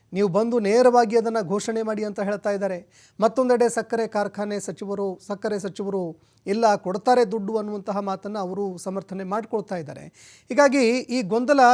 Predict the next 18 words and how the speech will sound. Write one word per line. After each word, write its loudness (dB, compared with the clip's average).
ಇದೇ 0
ರೀತಿ -2
ಮುಂದುವರಿಯುತ್ತಾ -2
ಅಥವಾ -2
ಸರ್ಕಾರ, 2
ಸಕ್ಕರೆ -2
ಕಾರ್ಖಾನೆಗಳ -4
ಮಾಲೀಕರ -4
ಅಧ್ಯಕ್ಷರು -2
ಬಹಿರಂಗವಾಗಿ 2
ಇದನ್ನು -4
ಸ್ಪಷ್ಟಪಡಿಸ್ತಾರಾ? -8
ಈ -4
ಬಗ್ಗೆ -6
ಮ-, -6
ಮತ್ತಷ್ಟು -12
ಮಾಹಿತಿ -6
ಕೊಡೋದಾದ್ರೆ. -14